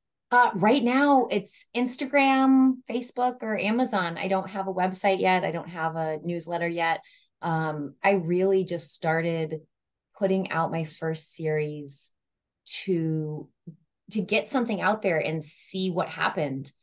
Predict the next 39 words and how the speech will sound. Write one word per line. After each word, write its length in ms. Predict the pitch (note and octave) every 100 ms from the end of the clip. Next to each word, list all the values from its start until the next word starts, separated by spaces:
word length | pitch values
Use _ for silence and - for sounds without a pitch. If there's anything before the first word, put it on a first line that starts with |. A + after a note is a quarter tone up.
| _ _ -
um, 400 | D3+ D3+ D3 C#3
before 500 | E3+ D3+ - E3+ E3+
saying 720 | - E3+ E3 D#3+ D#3 D#3 D3+ _ _
that 80 | -
I 120 | E3
wanted 340 | E3 D#3 E3 D#3+
to 120 | -
invest 380 | E3 D3+ D#3 -
a 60 | E3
lot 200 | D3 D3
of 100 | F3+
money 560 | G#3 G#3 G3 F#3+ F#3 F3
or 380 | D#3+ D3+ D3 D3+
be 120 | E3+
able 160 | D#3+ D#3
to 120 | F3+
invest 400 | D#3 D#3 D3+ -
in 100 | D#3+
having 320 | D#3 D#3 D3+
someone 280 | D3+ D#3+ C#3+
help 300 | C#3+ E3 E3+
me 140 | A#3
with 160 | A#3+ A#3+
some 140 | A#3+
of 80 | A3+
those 160 | A3+ A3+
things. 400 | A#3+ B3+ C4 C4 - _ _ _
So, 720 | - F3+ E3 D#3 D3+ D3+ D#3 D3
um, 500 | D#3 D3 C#3 C#3 C3+ _ -
Facebook 400 | F#3 F#3 F#3+ F#3
is 120 | F3+
just 300 | - D#3 -
Virginia 300 | F3 D#3+ E3 D#3
K 120 | D#3+
Bennett, 380 | D3+ E3 D3+ D3 _ -
author 300 | D#3 D#3 E3
Virginia 360 | D#3+ D#3+ D#3
K 140 | D#3 D#3
Bennett. 300 | D3 D3+